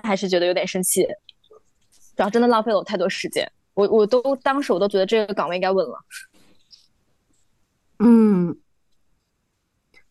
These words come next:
Speaker 2: 因为他不可能在G D上写这个，写这个会被告。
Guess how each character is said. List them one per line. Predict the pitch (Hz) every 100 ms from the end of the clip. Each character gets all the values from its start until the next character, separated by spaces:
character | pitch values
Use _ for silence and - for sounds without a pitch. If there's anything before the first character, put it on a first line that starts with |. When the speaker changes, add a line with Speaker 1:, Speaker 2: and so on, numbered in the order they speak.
| -
Speaker 2:
因 | 311
为 |
他 | 370 403
不 | 415
可 | 330
能 | 208
在 | 214 262
G | 247
D | 240
上 | 254 254
写 | 240 180 160
这 | 170
个， | 175 156 - _
写 | - 185
这 | 175
个 | 214
会 | 233
被 | 208 190
告。 | - 190 107